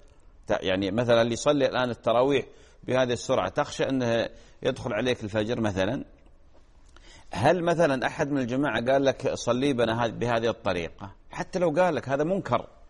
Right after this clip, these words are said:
يعني الآن اللي، اللي ما يطمئن في صلاته، صلاته باطلة. اللي ما يطمئن، اللي ما يقيم قيامه صحيح وركوعه وسجوده، ما يطمئن، الطمأنينة ركن من أركان الصلاة.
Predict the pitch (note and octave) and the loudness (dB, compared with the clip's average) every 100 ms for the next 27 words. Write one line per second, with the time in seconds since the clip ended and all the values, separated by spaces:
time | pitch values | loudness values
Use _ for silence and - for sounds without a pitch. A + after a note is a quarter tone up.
0 | _ _ - G2+ B2+ B2 E3+ D#3 B2+ A#2+ | _ _ -6 -4 -2 0 0 2 0 -2
1 | F2+ A2 G#2+ C3+ F3 F3 D3 B2 A2+ A#2+ | -2 -2 0 2 0 0 -4 -4 -4 -4
2 | A2 G2 F#2 F2+ F2 C3+ F3 E3+ D#3+ G3 | -2 0 0 -2 -8 -2 -2 0 0 2
3 | F#3 - D2+ - - - - - - A#2+ | 2 -2 -8 -10 -20 -20 -20 -20 -8 -4
4 | A#2 B2+ E3 E3+ C#3+ C3+ A#2 F#2 - - | -2 2 4 2 2 0 0 -4 -8 -10
5 | A2+ A#2 C#3 D#3+ D3+ D3+ C3+ A#2+ F2 - | -4 0 2 2 2 0 0 0 -4 -6
6 | - - - - C3 B2+ A2+ F#2+ - G#2+ | -14 -12 -8 0 2 2 0 -4 -4 -4
7 | A#2+ A2+ F#2+ G2 G#2+ - B2+ G#2 G2+ - | -2 -2 -2 -4 -2 0 2 2 0 -2
8 | G#2+ B2 A#2+ G2 - - - - A2 C#3 | -4 0 0 0 -2 -12 -18 -4 0 2
9 | D3 C3+ C3 G#2 G#2+ - B2+ - D#3 C#3+ | 2 0 0 0 -2 -2 -2 0 0 2
10 | D#3 - E3 C#3+ B2+ B2 B2 G#2+ - - | 0 0 -2 0 -2 -2 -2 -2 -4 -4
11 | E2 | -4